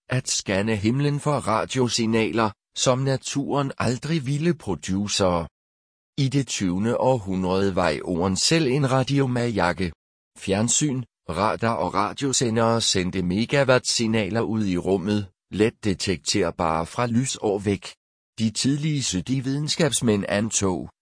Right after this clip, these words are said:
at andre civilisationer kunne gøre det samme, heraf søgen efter smalspektrede signaler nær hydrogenlinjen ved et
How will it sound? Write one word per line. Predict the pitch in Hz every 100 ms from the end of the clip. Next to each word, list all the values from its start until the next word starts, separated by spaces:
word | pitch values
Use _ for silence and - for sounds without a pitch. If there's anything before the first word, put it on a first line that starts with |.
| -
at | 101 92 -
andre | 98 107 113 131
civilisationer | - 113 101 92 87 92 85 - 110 95 123
kunne | 120 - 123 139
gøre | 120 143 139
det | 135 127
samme, | - 85 85 90 _ _
heraf | 147 151 127 123 110
søgen | - 113 107 131
efter | 139 160 - 170
smalspektrede | - - 90 85 85 - 120 - 110 113 104
signaler | - 87 85 98 107 135
nær | 110 92 98
hydrogenlinjen | 104 101 - 123 120 131 151 151 147 143 135 131
ved | 170 123 98
et | 113